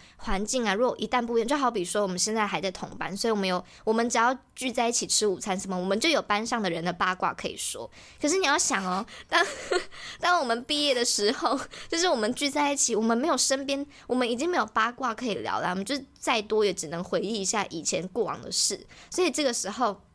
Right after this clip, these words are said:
如果你们的话，你们的兴趣是一样的话，那我觉得你的话题就可以很，很多。就是假如说到我，我，我到现在以来啦，就是很少有遇到跟我一样那么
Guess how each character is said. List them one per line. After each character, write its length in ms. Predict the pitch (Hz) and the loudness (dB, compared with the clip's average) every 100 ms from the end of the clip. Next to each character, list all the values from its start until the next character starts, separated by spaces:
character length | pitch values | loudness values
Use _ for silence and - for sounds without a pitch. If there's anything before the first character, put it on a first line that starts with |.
| _ - | _ -2
如 120 | 233 | 2
果 120 | 269 | 2
你 100 | 226 | 0
们 100 | 170 | -4
的 120 | 185 | -8
话， 280 | - 254 - - - | -2 0 0 -10 -4
你 80 | 214 | 0
们 100 | 202 | 2
的 80 | 196 | 2
兴 240 | - 247 | 2 0
趣 200 | 208 214 | 0 -2
是 120 | 208 | -4
一 200 | 190 170 | -6 -2
样 180 | 202 185 | -2 -2
的 80 | 170 | -4
话， 240 | - - - - | -4 -6 -8 -6
那 120 | 285 285 | 0 2
我 80 | |
觉 180 | 196 190 | 2 -2
得 60 | 185 | -2
你 60 | |
的 100 | 175 | -4
话 220 | 180 247 185 | 0 0 0
题 160 | 185 | -6
就 280 | 170 196 - - - | -4 -4 -4 -12 -6
可 180 | 240 202 | 0 2
以 120 | 208 | 0
很， 360 | - 202 185 - - - - | -2 -4 -6 -18 -20 -20 -2
很 240 | 240 175 - | -2 -2 -2
多。 320 | 202 185 190 - _ - | 0 0 -4 -8 _ -2
就 60 | 285 | 0
是 200 | 311 311 - - | 0 -2 -6 -4
假 160 | 220 | 0
如 60 | 220 | 2
说 240 | 247 254 | 2 2
到 240 | 262 285 196 | 2 0 0
我， 80 | 208 | -2
我， 160 | - 190 190 - | -2 -4 -4 0
我 160 | 190 | 2
到 120 | 226 | 4
现 220 | 277 277 233 | 2 0 0
在 260 | 220 - - _ _ | 0 -2 -8 _ _
以 160 | - 185 | -4 -4
来 260 | 117 - | -2 -8
啦， 140 | 160 160 | -8 -6
就 120 | 233 | -4
是 120 | 269 | -2
很 280 | 247 196 220 | 0 -2 0
少 240 | 226 170 - - | 0 -2 -6 -4
有 120 | 190 196 | -2 0
遇 120 | 254 | -2
到 200 | 240 226 | 0 0
跟 200 | 214 202 | 0 0
我 160 | 202 156 | 0 -2
一 40 | |
样 180 | 185 196 | -2 -2
那 80 | 208 | 0
么 180 | 180 | -2